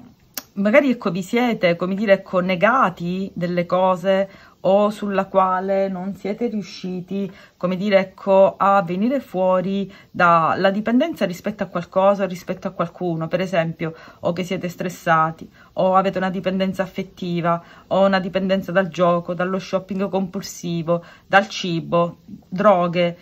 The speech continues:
eh, dipendenza, diciamo, workaholic dal lavoro. Bene, adesso, eh, si vede che,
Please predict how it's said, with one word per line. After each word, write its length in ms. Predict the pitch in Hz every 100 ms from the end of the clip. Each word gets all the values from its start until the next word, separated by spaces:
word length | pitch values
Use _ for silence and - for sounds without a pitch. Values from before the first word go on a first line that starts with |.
| - _ -
eh, 540 | 165 151 123 113 123
dipendenza, 1000 | 185 220 214 208 214 - 202 196 190 -
diciamo, 300 | 185 202 196
workaholic 640 | 196 208 208 214 196 196 202
dal 220 | 185 208
lavoro. 680 | 202 190 190 180 175 175 170 - - _ _
Bene, 540 | - 196 208 151 151 - _ -
adesso, 920 | - 220 294 - - - 294 294 285 -
eh, 280 | - 131 131
si 180 | 151 208
vede 520 | 220 208 156 143 160
che, 460 | - 240 220 170